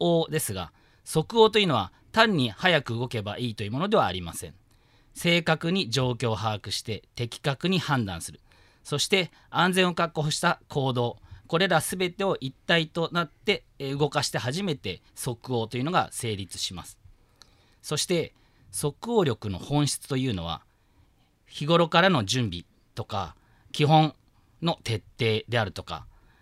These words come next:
えっと、想定、こんなことが起こるんじゃないかなということが本当に起こりそうなのか起こらなそうなのか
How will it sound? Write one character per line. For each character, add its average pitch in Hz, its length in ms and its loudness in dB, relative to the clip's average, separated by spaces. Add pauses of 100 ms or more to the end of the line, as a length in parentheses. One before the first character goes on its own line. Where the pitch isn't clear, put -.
(120)
え 110 60 -12
っ - 20 -10
と、 107 100 -8
想 185 280 2
定、 175 300 2 (200)
こ 180 140 0
ん 190 60 4
な 190 80 4
こ 190 100 2
と 190 80 -2
が 156 80 8
起 147 60 4
こ 190 120 4
る 185 60 2
ん - 20 2
じ 170 80 0
ゃ 170 40 4
な 175 80 2
い 165 60 -2
か 175 100 0
な 170 160 4
と 165 100 -4
い 151 40 -2
う - 20 -4
こ 143 120 -6
と 143 320 -2
が 117 360 0
本 185 240 0
当 196 100 6
に 180 80 6
起 151 100 4
こ 190 100 4
り 190 60 6
そ 190 140 0
う 185 40 2
な 175 80 4
の 139 60 2
か 104 120 0
起 87 80 -2
こ 156 100 2
ら 156 100 4
な 151 120 4
そ 151 140 0
う - 20 2
な 143 100 2
の 110 80 -2
か - 160 -14